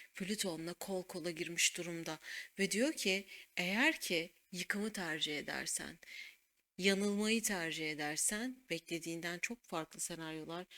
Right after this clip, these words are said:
seni karşılayabilir. Bu hafta hiç olmadığın kadar gerçekçi olmalısın sevgili İkizler Burcu. Aynı zamanda yatırımların,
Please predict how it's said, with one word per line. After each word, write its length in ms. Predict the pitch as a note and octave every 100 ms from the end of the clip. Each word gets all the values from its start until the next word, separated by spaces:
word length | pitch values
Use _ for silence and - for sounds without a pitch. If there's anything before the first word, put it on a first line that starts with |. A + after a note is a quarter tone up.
| - -
seni 260 | - F3
karşılayabilir. 960 | G#3 F3+ E3+ - E3+ F3 E3+ E3 E3 - - - -
Bu 160 | G3 F#3+
hafta 440 | E3+ - G3+ G3+ - - -
hiç 340 | G#3+ - -
olmadığın 520 | G3 G#3+ A#3+ A#3 F#3 E3+
kadar 320 | F3 E3 E3+
gerçekçi 680 | E3 E3+ F3+ - F3+ - A#3+
olmalısın 520 | G3 E3 D#3+ - E3+
sevgili 460 | - E3+ D#3+ E3+
İkizler 580 | E3 - F3+ E3 E3+ D#3+
Burcu. 360 | D#3 - - - - - - - - - _
Aynı 300 | A#3 D4+ E4+
zamanda 380 | D4 B3 B3+ C4+
yatırımların, 840 | C4 A3 - B3 A#3+ A#3 A3+ F#3